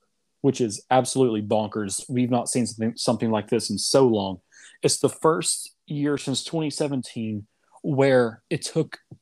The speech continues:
until week fifteen for someone to clinch a division, which is kind of wild.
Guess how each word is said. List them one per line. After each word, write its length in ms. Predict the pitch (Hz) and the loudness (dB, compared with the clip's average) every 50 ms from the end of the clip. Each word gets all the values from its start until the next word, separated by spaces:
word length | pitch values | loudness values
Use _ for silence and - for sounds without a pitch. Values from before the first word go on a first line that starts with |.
| _ _ _ - | _ _ _ -4
until 600 | 175 139 131 - - 156 139 131 117 104 - _ | -4 -4 -2 0 2 4 4 4 2 0 -4 _
week 380 | 127 120 113 127 131 - - - | -6 -2 0 0 -2 -2 -6 -16
fifteen 840 | - - - - 143 147 - - - - - 139 135 156 165 170 - _ - | -16 -14 -4 -2 -2 -2 -2 -4 -8 -4 0 0 0 0 -2 -4 -8 _ -2
for 120 | - 156 | -2 -2
someone 640 | - - - 160 147 147 147 147 160 160 175 175 170 _ _ | -2 0 0 0 2 2 2 0 0 0 -2 -4 -6 _ _
to 60 | - 147 | -8 -6
clinch 320 | - - 165 156 151 - | -2 0 0 0 0 0
a 40 | 151 | -2
division, 400 | 151 143 143 147 151 165 180 - _ _ _ _ _ _ _ _ _ _ _ - - - _ _ - - _ | 0 2 2 2 0 -2 -6 -8 _ _ _ _ _ _ _ _ _ _ _ -20 -20 -20 _ _ -20 -6 _
which 160 | - 135 - - | -2 2 4 4
is 140 | 131 120 | 4 4
kind 200 | - - 156 151 | 4 4 4 4
of 100 | 139 123 | 6 6
wild. 360 | 127 117 123 139 156 160 151 | 4 4 4 4 2 0 -4